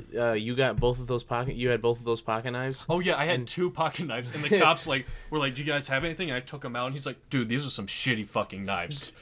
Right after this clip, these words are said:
Speaker 1: Do you know who did that? The paddy wagon
Speaker 2: No,
Speaker 1: guy.
Speaker 2: it was not it. It was
Speaker 1: Well,
Speaker 2: one of
Speaker 1: one
Speaker 2: the
Speaker 1: of,
Speaker 2: younger guys.
Speaker 1: yo, one of the guy, yeah, one of the younger guys,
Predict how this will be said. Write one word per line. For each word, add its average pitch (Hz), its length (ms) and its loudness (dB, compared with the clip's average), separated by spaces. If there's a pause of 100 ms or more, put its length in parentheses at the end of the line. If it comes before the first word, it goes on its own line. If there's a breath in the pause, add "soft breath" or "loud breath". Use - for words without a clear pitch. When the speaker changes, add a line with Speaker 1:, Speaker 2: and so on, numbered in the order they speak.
(100)
Speaker 1:
Do - 140 -10
you 135 80 -2
know 131 120 2
who 135 140 -2
did 143 220 0
that? 185 260 0 (640)
The 135 80 -4
paddy 233 320 -2
wagon 127 220 4
Speaker 2:
No, 131 200 8
Speaker 1:
guy. 98 120 2
Speaker 2:
it 85 40 -4
was 110 220 2
not 104 280 2
it. 123 180 -4 (340 soft breath)
It 160 80 4
was 160 160 6
Speaker 1:
Well, 156 100 10
Speaker 2:
one 123 120 4
of - 20 6
Speaker 1:
one 165 120 6
Speaker 2:
the - 40 2
Speaker 1:
of, 98 80 -4
Speaker 2:
younger 95 80 -6
guys. 87 280 0
Speaker 1:
yo, 170 140 2
one 175 140 2
of 180 60 0
the 165 80 0
guy, 147 240 2
yeah, 143 160 2
one 127 160 0
of 147 80 0
the 139 60 0
younger 135 280 -2
guys, 113 400 -2